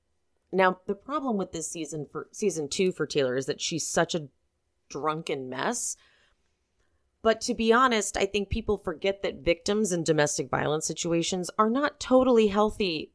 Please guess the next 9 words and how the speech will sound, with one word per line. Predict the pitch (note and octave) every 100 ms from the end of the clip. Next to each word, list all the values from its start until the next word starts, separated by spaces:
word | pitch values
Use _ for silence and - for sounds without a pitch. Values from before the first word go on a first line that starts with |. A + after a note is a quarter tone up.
| _
mentally. | D#3+ G#3+ A#3+ C#3+ F2 - - _ - -
They're | A3+
usually | G#3 D4 D#4 C4 G#3
pretty | - G#3+ G3+
fucked | - F3 -
up. | G#3 D#3 - _ _ _ _ _ _ _ _ -
That's | G#3 G#3 -
kind | - B3 A#3+
of | G3